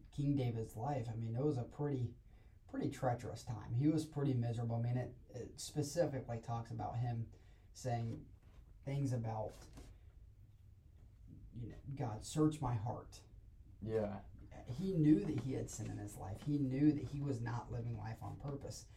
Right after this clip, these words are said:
Speaker 1: And as Christians,
Speaker 2: Yeah.
Speaker 1: when we're not living life on purpose, it is very hard to be comfortable.
Speaker 2: Mm-hmm.
Speaker 1: I believe that God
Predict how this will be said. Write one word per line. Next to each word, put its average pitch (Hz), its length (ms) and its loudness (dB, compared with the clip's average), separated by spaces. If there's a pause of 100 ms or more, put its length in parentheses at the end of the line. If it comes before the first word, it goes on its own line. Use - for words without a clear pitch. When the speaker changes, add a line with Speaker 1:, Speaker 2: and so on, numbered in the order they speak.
(220)
Speaker 1:
And 120 160 -4
as 107 100 -6
Christians, - 680 -6 (440)
Speaker 2:
Yeah. 95 320 0 (520)
Speaker 1:
when 123 260 0
we're - 160 0
not 113 200 0
living 131 320 0
life 117 280 -2
on 110 160 -4
purpose, 127 560 -4
it 123 100 -2
is 110 160 -2 (160)
very 110 340 -4
hard 104 300 -8
to - 80 -12
be - 140 -10
comfortable. - 480 -10 (200)
Speaker 2:
Mm-hmm. 90 380 -4
Speaker 1:
I 131 80 0
believe 139 320 0
that - 160 -8
God 117 300 -4